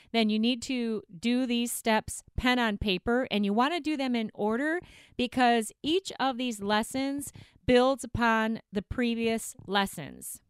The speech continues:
okay? So now we're moving on to the psychology of weight loss. Today on day six, this is about you identifying what is the state of your mindset.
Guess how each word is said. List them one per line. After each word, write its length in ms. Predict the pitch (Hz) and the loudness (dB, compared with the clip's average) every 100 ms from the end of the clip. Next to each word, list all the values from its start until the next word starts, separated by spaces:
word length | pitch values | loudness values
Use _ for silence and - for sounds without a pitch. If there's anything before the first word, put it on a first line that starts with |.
| _ _ _ | _ _ _
okay? 460 | 202 208 214 233 277 _ _ _ _ - | -6 0 0 0 -4 _ _ _ _ -4
So 100 | 262 | 0
now 500 | 247 311 403 415 370 | 2 2 2 2 0
we're 180 | 262 285 | 0 2
moving 400 | 269 302 311 277 | 2 0 -2 -2
on 300 | 240 254 269 | -2 0 -2
to 400 | - 254 240 220 220 | -4 -2 0 0 0
the 140 | 226 262 | 0 2
psychology 1040 | 285 262 - 254 277 311 294 214 214 214 - | 2 2 0 4 4 4 0 -2 -2 -2 0
of 300 | 202 208 190 180 | 2 2 -2 -4
weight 260 | 214 285 | -4 -2
loss. 480 | 196 156 - - - _ _ _ _ - | 0 -2 -2 -10 -16 _ _ _ _ -6
Today 400 | 285 233 311 370 | 2 6 6 6
on 160 | 339 | 2
day 180 | 277 269 | 2 0
six, 380 | 277 - 262 - | -2 -2 -2 -2
this 180 | 277 294 | -6 -6
is 120 | 285 | -4
about 320 | 269 247 226 | 2 4 4
you 260 | 208 262 247 | 0 -2 0
identifying 1040 | 208 190 214 220 269 - 269 262 269 277 | -2 0 -2 -2 -2 0 2 2 0 -2
what 300 | 240 311 427 - | 2 2 2 0
is 560 | - 294 220 156 151 - - | 0 2 2 0 -6 -12 -4
the 100 | 226 | -4
state 400 | - - 254 - | 0 0 0 0
of 200 | - 226 | 0 0
your 240 | 208 220 214 | 2 2 2
mindset. 640 | 202 247 294 - 156 127 | 0 0 -2 -2 -2 -2